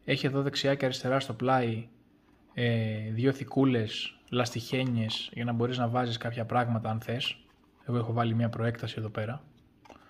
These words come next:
Ε, μέσα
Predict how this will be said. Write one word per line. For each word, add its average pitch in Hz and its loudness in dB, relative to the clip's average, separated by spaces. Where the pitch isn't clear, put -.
Ε, 107 -2
μέσα 131 2